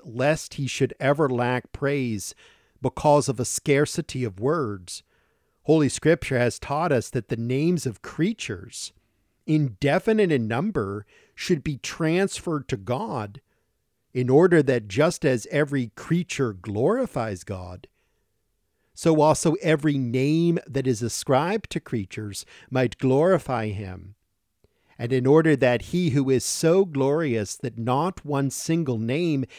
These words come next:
can do justice to him, for he surpasses, as it were, every name, he might be glorified by all the names.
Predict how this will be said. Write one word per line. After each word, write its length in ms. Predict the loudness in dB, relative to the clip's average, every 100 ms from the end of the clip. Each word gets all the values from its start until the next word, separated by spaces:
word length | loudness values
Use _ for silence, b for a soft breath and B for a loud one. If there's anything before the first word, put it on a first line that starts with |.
| B
can 160 | -4 -2
do 200 | 0 -2
justice 600 | -2 -4 -4 -6 -8 -6
to 120 | -10
him, 460 | -8 -12 -14 -18 -20 _ _ _ 2
for 260 | 4 4 B B
he 180 | 0 0
surpasses, 1040 | 2 -2 -2 -4 -6 -4 -4 -2 -2 -2
as 260 | -2 -2 -2
it 160 | -4
were, 240 | -2 -2 0
every 320 | 0 0 0
name, 460 | -2 -6 -12 -18 -20 _ _ _ _ _ _ _ _ _
he 320 | -4 0 0
might 360 | 2 2 2 0
be 320 | -6 -2 -2
glorified 920 | -2 0 4 4 2 0 -4 -4 -6 -6
by 220 | -6 -6 -8
all 640 | -4 -2 0 0 -2 -6 _ -16
the 280 | -8 -8 -6
names. 760 | -8 -8 -10 -12 -16 -18 -20